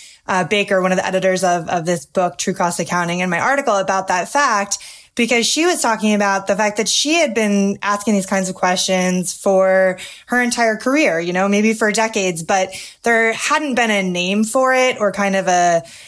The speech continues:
a systemic way to think about this. So, you know, at its most basic level, true cost accounting involves measuring all of the impacts of a given food, from production at the farm all the way through to consumption.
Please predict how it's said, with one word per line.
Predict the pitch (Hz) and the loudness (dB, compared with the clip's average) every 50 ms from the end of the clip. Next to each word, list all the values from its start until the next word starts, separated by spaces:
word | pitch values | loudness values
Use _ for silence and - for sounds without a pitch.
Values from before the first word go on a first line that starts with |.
| - _ _ | -20 _ _
a | 214 208 202 196 196 185 | 0 2 2 2 2 2
systemic | 190 - - - 233 220 - 302 302 277 254 220 226 | 0 -2 -2 -2 -2 0 0 0 0 0 -2 -2 0
way | 208 214 214 208 208 202 202 208 180 | 0 2 2 2 2 2 0 0 -2
to | - - 214 202 190 185 185 175 | -2 -2 0 0 2 2 0 0
think | 170 - - 294 294 285 233 | -2 -2 -2 -2 -2 0 0
about | 214 180 170 165 165 165 - | -2 0 0 -2 -2 -2 -2
this. | 185 170 160 185 - - | -2 -2 -2 -2 -4 -2
So, | - 240 240 226 208 - - - - - _ _ | 0 2 2 2 0 -4 -8 -18 -20 -20 _ _
you | - 302 | 0 2
know, | 294 262 | 2 2
at | 240 254 285 | 2 0 0
its | 285 285 | 0 0
most | 294 311 302 285 302 | 0 0 0 2 2
basic | 302 277 254 262 254 - | 0 0 0 0 -2 0
level, | 220 214 214 202 214 214 214 208 208 196 | 2 0 2 2 2 4 4 4 2 2
true | 202 - - 233 | -2 -2 -2 -2
cost | 214 233 208 208 208 220 | 0 0 -2 0 -2 -2
accounting | 202 - - 202 202 202 202 202 196 196 190 190 190 196 185 - - _ _ _ _ _ _ _ _ _ _ _ _ - | -4 -2 -2 -2 0 0 0 0 0 0 0 0 -2 -4 -4 -6 -10 _ _ _ _ _ _ _ _ _ _ _ _ -2
involves | 226 226 214 220 208 202 202 180 170 190 | 0 0 2 2 2 2 0 -2 -2 -2
measuring | 196 208 226 254 269 262 240 233 226 214 208 202 196 202 190 | 0 2 2 2 2 0 2 2 2 2 2 2 0 0 -2
all | 185 175 190 196 208 | -2 0 0 0 0
of | 202 180 | 0 0
the | 202 185 | -2 -2
impacts | 190 185 180 - 180 170 170 175 175 - - - - - - | -2 -4 -2 -2 0 0 0 -2 -4 -6 -10 -10 -10 -4 -2
of | 202 190 185 180 180 180 165 - | 0 2 2 2 2 0 0 -2
a | - 185 | -4 -2
given | 185 185 180 175 175 180 | 0 -2 -2 -2 -4 -6
food, | - - 170 156 - - 165 | -6 -6 -8 -8 -8 -10 -12
from | - - 170 170 170 165 170 165 | -8 -6 -4 -4 -4 -4 -6 -8
production | - 196 208 226 226 - - 220 214 202 196 190 185 185 | -4 -2 -2 -2 -2 -2 -2 0 0 0 0 0 0 -2
at | - 160 - | -4 -4 -8
the | 170 | -10
farm | - - 233 226 214 214 208 202 202 202 196 190 - - - - _ | -4 -2 0 0 2 2 2 2 2 0 0 -4 -6 -14 -20 -14 _
all | - 233 233 226 | 0 0 0 2
the | 220 | 2
way | 214 208 196 | 0 0 0
through | 196 - 202 190 185 185 | 0 0 2 2 2 2
to | 185 | 0
consumption. | - - 190 180 - 180 180 170 - - 170 165 165 160 165 | 0 0 -2 0 0 0 -2 -2 -2 -4 -4 -4 -4 -6 -8